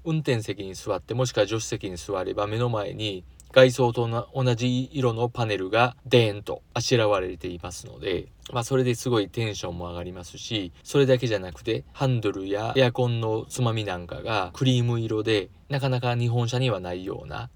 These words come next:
カラーリングということで、すごいこれで、だけでももうテンションが上がります。で、この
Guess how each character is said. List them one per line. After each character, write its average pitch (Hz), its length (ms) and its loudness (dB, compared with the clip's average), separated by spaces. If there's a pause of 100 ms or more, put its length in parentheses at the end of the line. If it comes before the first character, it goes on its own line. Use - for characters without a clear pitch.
(100)
カ 120 100 -4
ラ 104 160 0
ー 101 60 -2
リ 98 120 -8
ン 98 60 -12
グ 95 100 -10
と 90 160 -8
い 87 80 -12
う - 60 -12
こ - 140 -18
と 73 100 -12
で、 107 240 -4
す - 160 -12
ご 117 140 2
い 95 40 -4
こ - 140 -6
れ 110 80 -2
で、 117 300 -4
だ 123 100 -2
け 120 100 -4
で 113 100 -2
も 92 120 -6
も 90 200 -8
う 87 40 -12
テ 98 160 -8
ン 90 60 -8
シ - 100 -10
ョ 90 40 -10
ン 90 40 -12
が 87 220 -10
上 90 60 -8
が 85 100 -8
り 87 100 -14
ま - 120 -16
す。 - 200 -16 (320)
で、 127 160 0
こ - 160 -8
の 143 220 0